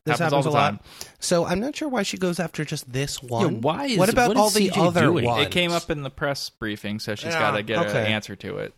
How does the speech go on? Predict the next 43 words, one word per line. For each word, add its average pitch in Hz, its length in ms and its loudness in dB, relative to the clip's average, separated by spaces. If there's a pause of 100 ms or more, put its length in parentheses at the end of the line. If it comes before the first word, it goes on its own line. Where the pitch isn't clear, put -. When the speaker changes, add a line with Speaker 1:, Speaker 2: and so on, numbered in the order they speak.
Speaker 1:
Yeah. 120 240 -8
Speaker 3:
But 320 140 -2
she's, 339 300 -4
there's 320 260 -6
people - 320 -10
she - 140 -6
Speaker 1:
No, - 100 -4
Speaker 3:
could 330 100 2
delegate 311 380 2
to 294 60 -2
Speaker 1:
yeah. - 240 2
Speaker 3:
on 180 80 2
this 175 140 0
Speaker 2:
Well, 139 100 6
Speaker 3:
one, 202 60 6
Speaker 2:
I 196 80 4
think 151 180 2
Speaker 3:
huh? 156 60 -4
Speaker 2:
she 240 140 -4
was 214 180 -2
just 170 180 -4
trying 147 240 -2
to 135 80 -2
get, 131 260 -2
like, 110 300 -2
the 107 300 -2 (120)
one 117 300 -2
sentence 113 400 -4
answer, 123 520 -4
and 107 140 -2
then 107 60 -2
she - 160 -8
got 101 260 -4 (420)
Speaker 3:
Roped 110 360 -2
in. 104 80 0
Speaker 2:
invested 107 460 -2
into 101 200 -4
the - 60 -10
s-, - 200 -8 (140)
story. 98 600 -4 (200)
Speaker 3:
Yeah. - 60 -18 (920)
Speaker 2:
And 131 160 -2
then, 123 320 -2